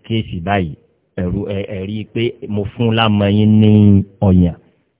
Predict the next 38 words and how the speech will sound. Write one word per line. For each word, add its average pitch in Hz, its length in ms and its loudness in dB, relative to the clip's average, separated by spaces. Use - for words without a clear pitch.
Pẹ̀lú 117 200 -2
májẹ̀mú 139 480 0
tá 123 140 -2
a 120 100 0
ti 127 160 -6
mọ̀ 113 260 2
ni, 110 140 2
gbogbo 120 260 -2
ẹni 123 140 0
tí 131 100 -2
ó 147 80 2
jẹ́rìí 131 400 -2
ò 113 80 0
gbọ́dọ̀ 104 320 -4
jókòó 117 400 -4
rọ́ 110 160 2
o. 107 200 0
Ẹni 110 140 -2
a 120 80 0
bá 131 140 0
ti 120 160 -6
mọ̀ 110 200 -4
lókùúrọ́ 120 460 -2
ẹ̀rí 104 180 -2
rẹ̀ 104 180 0
ọwọ́ 101 180 -2
bì 98 100 -6
kankan 110 360 -2
nù 110 140 2
ṣẹ̀ríà 104 400 -2
o. 90 140 0
Ẹni 117 180 0
a 123 160 2
bá 123 180 0
ti 127 200 -8
mọ̀ 110 260 -2
ní 117 140 0
fásìkí, 123 800 -2